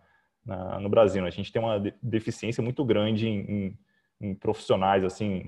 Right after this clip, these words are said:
em, em volume de profissionais bem pra, pra preencher as vagas. É, por outro lado, eu já, também já vi muito empresas não, não investindo nisso, né?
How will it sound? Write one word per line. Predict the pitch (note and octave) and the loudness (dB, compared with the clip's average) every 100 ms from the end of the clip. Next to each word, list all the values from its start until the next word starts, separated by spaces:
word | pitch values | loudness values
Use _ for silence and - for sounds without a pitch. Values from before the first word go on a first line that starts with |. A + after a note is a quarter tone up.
| - | -6
em, | G2 G2 F#2+ | -6 -2 -2
em | |
volume | A2 A#2+ A2+ B2 | 4 4 6 2
de | G2 | 0
profissionais | A2 - G2+ G2+ | -4 -4 -2 -2
bem | G2 G2+ | 0 -4
pra, | - G#2+ F#2+ | 0 0 0
pra | - F#2+ F2+ | -2 -2 -2
preencher | G#2+ G#2+ A#2 | -4 -2 0
as | A2+ | 0
vagas. | F2+ F2 E2+ F2 - _ _ _ _ | 0 0 0 -6 -10 _ _ _ _
É, | A2 G2 | -8 -6
por | - B2 | 2 2
outro | D#3 D#3+ | 4 6
lado, | A#2 C#3+ E3 | 6 6 6
eu | C3 A2+ G#2+ - - - B2 A2+ G#2 G#2 G#2 | 6 6 4 -2 -10 0 2 2 0 -2 4
já, | A2+ | 4
também | - A#2 C3 | 6 0 4
já | D3 | 2
vi | B2+ | 2
muito | D3 B2+ D#3 D#3 | 0 0 -2 -4
empresas | C3 C#3 C#3+ C3 | 2 2 2 -2
não, | A#2+ B2+ E3 | 0 0 -2
não | C#3 D3 | 0 0
investindo | E3 D#3+ D#3+ - E3 | 2 0 -2 -4 -4
nisso, | C#3 A2 - | -2 -2 -4
né? | F#2+ F2+ | -6 -6